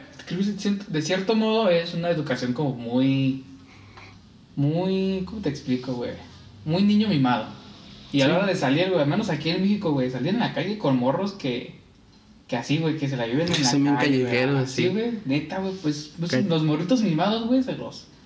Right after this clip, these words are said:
Speaker 2: Se los,
Speaker 1: comen,
Speaker 2: se
Speaker 1: güey,
Speaker 2: los
Speaker 1: se los
Speaker 2: comen.
Speaker 1: comen vivos, güey. Porque no, pues, no es lo mismo, güey. Y obviamente creo que,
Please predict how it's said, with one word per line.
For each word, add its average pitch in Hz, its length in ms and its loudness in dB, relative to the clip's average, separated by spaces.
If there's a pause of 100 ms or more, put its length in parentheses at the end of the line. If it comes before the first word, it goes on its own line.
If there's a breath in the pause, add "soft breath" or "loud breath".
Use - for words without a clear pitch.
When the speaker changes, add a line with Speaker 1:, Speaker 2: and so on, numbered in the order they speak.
(480 loud breath)
Speaker 2:
Se - 140 -4
los, 151 160 4
Speaker 1:
comen, 151 220 2
Speaker 2:
se 139 80 2
Speaker 1:
güey, 110 120 2
Speaker 2:
los 107 100 -4
Speaker 1:
se 131 60 -6
los 117 120 -2
Speaker 2:
comen. 113 100 0
Speaker 1:
comen 165 400 2
vivos, 147 560 0
güey. 147 180 -10 (460 loud breath)
Porque 139 320 0
no, 175 720 2
pues, 135 180 -2
no 151 100 2
es 170 60 -2
lo 190 120 4
mismo, 180 300 0
güey. 123 280 -4
Y 127 60 -2
obviamente 175 400 0
creo 180 140 -4
que, - 400 -4